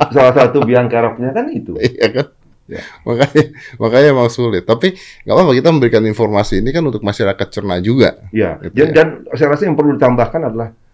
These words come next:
Speaker 1: jangan takut. Ini, ini, ini kok, ini cuman suplemen kok.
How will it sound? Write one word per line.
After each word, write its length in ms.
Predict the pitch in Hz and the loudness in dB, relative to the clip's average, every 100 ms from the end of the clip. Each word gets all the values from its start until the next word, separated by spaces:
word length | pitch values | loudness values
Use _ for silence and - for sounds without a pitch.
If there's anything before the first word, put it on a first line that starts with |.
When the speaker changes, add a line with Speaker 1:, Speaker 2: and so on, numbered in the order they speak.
| _ _ _ - | _ _ _ -10
Speaker 1:
jangan 400 | 120 160 160 170 | -4 -4 -4 -8
takut. 400 | 170 175 - 175 | -10 -12 -4 -4
Ini, 240 | 147 175 185 | -2 -6 -4
ini, 240 | 165 185 185 | -6 -6 -6
ini 240 | 165 180 | -6 -8
kok, 160 | 180 - | -10 -6
ini 100 | 175 190 | -6 -4
cuman 240 | 185 180 165 | -6 -6 -6
suplemen 560 | 170 170 143 131 147 107 | -8 -6 -6 -6 -8 -8
kok. 240 | 76 67 | -10 -12